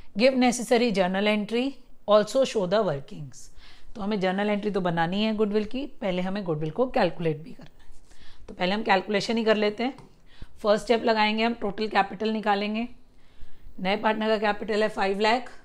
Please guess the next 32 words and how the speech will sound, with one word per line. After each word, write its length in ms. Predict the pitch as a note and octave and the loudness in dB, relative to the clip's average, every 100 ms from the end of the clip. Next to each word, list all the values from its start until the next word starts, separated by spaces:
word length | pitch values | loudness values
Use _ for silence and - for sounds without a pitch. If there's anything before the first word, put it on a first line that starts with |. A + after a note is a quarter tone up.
| - - - | -20 -20 -14
और 140 | F#3+ F3 | -8 -4
नए 200 | F3+ G3+ | 0 0
पार्टनर 340 | A#3 F#3+ G3 | 0 -2 -2
का 100 | G3 | -4
शेयर 260 | G3+ G3 F3+ | -4 0 0
है 80 | A3 | 2
वन 220 | A#3 G3 | 0 -2
बाई 160 | F3 D3+ | -2 -4
फ़ाइव। 260 | D3+ - - - - - - | -6 -18 -18 -20 -20 -20 -20
So 140 | - - | -20 -14
हम 100 | F#3+ | -8
कैलकुलेट 480 | G3+ F3+ - G3 G#3 | -2 -2 0 -2 0
करेंगे 300 | G3+ G3+ G#3+ | -2 -2 -2
टोटल 320 | A3 G3 G#3 | -2 -2 -2
कैपिटल 460 | G3+ G3 A3 G3 A3+ | 2 0 0 -4 -4
फ़ाइव 440 | - F#3 F#3+ G#3 | -2 0 0 0
लाख 320 | G3 F#3 G3 - G3 | -2 -2 -4 -8 -8
into 420 | F3+ F3+ G#3+ A#3+ - - - - - - _ - - - - - - - | -8 -4 -4 -4 -10 -20 -20 -20 -20 -20 _ -20 -20 -20 -20 -20 -20 -14
फ़ाइव 300 | - F#3 F#3+ F#3 | 0 2 4 0
upon 380 | F#3 - F#3+ B3+ - - | -2 -6 -4 -4 -10 -10
वन, 260 | E3 C#3+ A#2+ - - - - - - - - - - - - - - - - - | -6 -6 -8 -16 -20 -20 -20 -20 -20 -20 -20 -20 -20 -20 -20 -20 -20 -20 -20 -10
ये 160 | F#3 G#3 | -2 2
वैल्यू 340 | G3 F#3 F#3+ | 2 2 0
आ 100 | F#3 | 0
जाएगी 380 | D#3+ E3 E3 G3+ D#4+ - - - - | 2 0 0 -2 -4 -10 -20 -20 -8
ट्वेंटी 400 | F3 E3 E3 C4 - - - | -6 -6 0 2 2 0 -4
फ़ाइव 300 | G3+ E3+ D3 | 0 0 0
लाख। 300 | C3 - - - - - - - - F3+ | -6 -8 -10 -10 -8 -6 -4 -4 -2 0
नए 220 | G3 A#3 | 4 4
पार्टनर 380 | A#3 A3+ A3+ A3 | 6 4 4 2
का 120 | G#3+ | 2
कैपिटल 580 | G#3 F#3 F#3 F3 B3 | 2 0 0 2 2